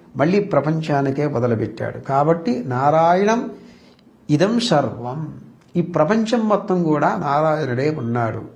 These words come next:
అనేసి మనకు వేదం కూడా చెబుతుందన్నమాట. ఇక్కడ నారాయణ శబ్దంతో ఉన్నటువంటి, వామనావతారంలో ఉన్నటువంటి స్వామి తన యొక్క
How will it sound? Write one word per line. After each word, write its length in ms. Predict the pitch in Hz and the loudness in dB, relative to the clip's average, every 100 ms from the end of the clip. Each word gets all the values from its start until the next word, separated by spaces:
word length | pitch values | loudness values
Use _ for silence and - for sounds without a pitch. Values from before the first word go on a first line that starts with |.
| - _ _ _ _ _ _ _ _ - - | -20 _ _ _ _ _ _ _ _ -6 0
అనేసి 320 | 156 247 247 | 2 0 0
మనకు 260 | 196 156 127 | 0 0 -2
వేదం 480 | 120 135 190 240 | 0 0 0 0
కూడా 220 | 233 202 165 | -2 0 0
చెబుతుందన్నమాట. 840 | 156 143 143 135 123 117 113 107 117 - - - - - | 0 -6 -2 0 0 0 -2 -4 -10 -14 -20 -20 -14 -2
ఇక్కడ 600 | 156 160 208 143 160 240 - - - - | 0 2 2 4 4 0 -4 -16 -20 -6
నారాయణ 520 | 120 160 190 196 196 | 0 2 4 4 2
శబ్దంతో 600 | 190 170 170 185 220 226 | 0 0 0 0 0 2
ఉన్నటువంటి, 800 | 190 180 170 170 170 175 139 - - - - - | 2 2 2 2 2 2 2 -2 -14 -20 -20 -10
వామనావతారంలో 920 | 120 151 180 185 185 185 175 170 165 | -4 0 2 2 2 2 2 4 4
ఉన్నటువంటి 640 | 156 147 147 151 143 - - - - - | 2 2 -2 -4 -4 -8 -10 -20 -16 -6
స్వామి 800 | - - 135 147 196 165 - - - - - | -2 0 2 4 4 2 0 -6 -14 -10 0
తన 120 | 151 | 2
యొక్క 480 | 170 175 - 123 | 4 2 2 0